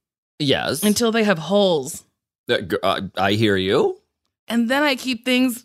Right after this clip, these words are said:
Speaker 2: where I just don't wear them and there are no holes. So I was like, "Somebody else should wear this."
Speaker 1: I hear you. That is, that is my life. That is my
Speaker 2: <laughs>
Speaker 1: current situation. Yes. No, I hear you.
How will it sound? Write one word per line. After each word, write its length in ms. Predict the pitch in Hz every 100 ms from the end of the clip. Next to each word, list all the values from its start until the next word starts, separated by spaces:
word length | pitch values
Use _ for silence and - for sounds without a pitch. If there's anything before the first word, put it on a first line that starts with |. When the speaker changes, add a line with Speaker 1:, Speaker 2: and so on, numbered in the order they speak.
| -
Speaker 2:
where 120 | 269
I 60 | 269
just 140 | 277
don't 160 | 294 285
wear 180 | 294 349
them 120 | 302
and 80 | 226
there 100 | 277
are 160 | 381 427
no 160 | 262 208
holes. 280 | 175 131
So 100 | -
I 20 | 208
was 100 | 214
like, 200 | 220 - - -
"Somebody 280 | - 359 254
else 140 | 320 -
should 120 | 160
wear 160 | 160
this." 320 | 160 285 - - _ _ _ _ _ _
Speaker 1:
I 140 | 101 104
hear 340 | 95 101 90
you. 240 | 90 104 139
That 240 | 110 87
is, 240 | 92 - - -
that 220 | 95 85
is 140 | 87
my 180 | 90 80
life. 500 | 76 69 73 143 -
That 180 | 101 80
is 160 | 80 -
my 260 | 98 98 -
Speaker 2:
<laughs> 60 | -
Speaker 1:
current 340 | 101 85 -
situation. 1120 | - 82 - 82 58 92 - 143 156 185 240 - _ -
Yes. 580 | 104 87 - - - -
No, 220 | 101 101 78
I 100 | 95
hear 180 | 90 64
you. 280 | 52 50